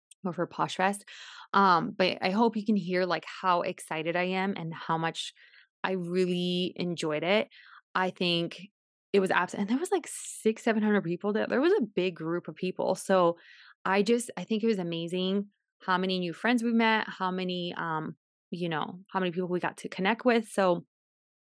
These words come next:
if you ever get an opportunity to go to an event, even if it's just a smaller Poshmark, like, networking event, you know how they do different cities,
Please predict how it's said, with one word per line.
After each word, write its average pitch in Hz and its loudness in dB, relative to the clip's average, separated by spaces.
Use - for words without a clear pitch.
if 196 2
you 196 4
ever 190 4
get 226 0
an 214 0
opportunity 185 -2
to 190 -2
go 175 4
to 208 4
an 240 6
event, 247 0
even 320 2
if 349 -2
it's 254 -6
just 214 0
a 202 -4
smaller 190 2
Poshmark, 165 -6
like, 160 -2
networking 170 0
event, 180 0
you 185 -4
know 156 -6
how 165 -4
they 156 -4
do 156 -4
different 156 -6
cities, 175 0